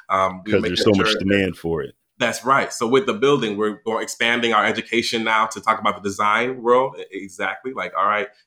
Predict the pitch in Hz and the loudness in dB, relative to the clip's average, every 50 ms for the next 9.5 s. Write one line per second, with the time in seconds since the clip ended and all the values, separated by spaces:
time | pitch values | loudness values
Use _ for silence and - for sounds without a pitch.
0 | _ - 101 107 110 113 117 117 117 107 117 113 117 117 120 123 120 - 113 113 | _ -4 0 2 2 2 0 -2 -2 0 0 0 0 2 0 -2 -2 0 0 0
1 | 113 - - 117 113 101 113 110 113 110 85 98 107 113 120 127 135 131 127 127 | 0 -2 -6 -8 -6 -2 0 0 0 0 0 0 0 2 2 2 2 2 2 0
2 | 113 113 113 120 123 110 98 90 87 - - - 92 98 - 104 131 151 135 127 | 0 2 2 2 4 2 2 -2 -4 -10 -6 -4 -4 -2 0 2 2 4 4 2
3 | 104 113 135 143 139 - - 95 85 80 - - - - 98 85 - - 101 92 | 2 2 0 0 0 -2 -4 -2 -2 -2 -4 -6 -6 -4 -4 -4 -4 -4 -2 2
4 | 92 95 95 - - 101 90 90 90 87 87 87 98 101 120 120 92 92 87 85 | 2 2 2 0 -2 0 0 0 0 -2 -2 -4 -4 -2 -2 -2 -4 -10 -12 -14
5 | - 82 87 87 90 90 90 92 98 101 98 95 95 - _ _ _ _ - 110 | -18 -20 -18 -18 -16 -14 -8 -2 0 2 2 2 0 -4 _ _ _ _ -4 0
6 | 107 104 95 95 104 98 98 - - - 101 98 95 92 90 85 113 113 98 90 | 2 2 2 2 0 -2 -2 -2 -2 -2 -2 0 -2 -4 -2 2 2 4 4 2
7 | - 92 95 98 98 98 104 104 101 - 98 95 85 101 101 98 98 98 95 101 | 0 -2 -4 -2 0 2 4 4 4 2 2 -2 0 0 2 2 2 4 4 4
8 | 104 101 - 95 90 104 98 - - 95 123 170 - - 95 92 90 87 82 82 | 2 2 0 -2 -4 -4 -4 -4 -4 0 0 0 0 -2 -6 -8 -10 -10 -6 0
9 | 87 113 127 117 95 92 87 90 90 | 2 2 2 2 0 -2 -4 -4 -6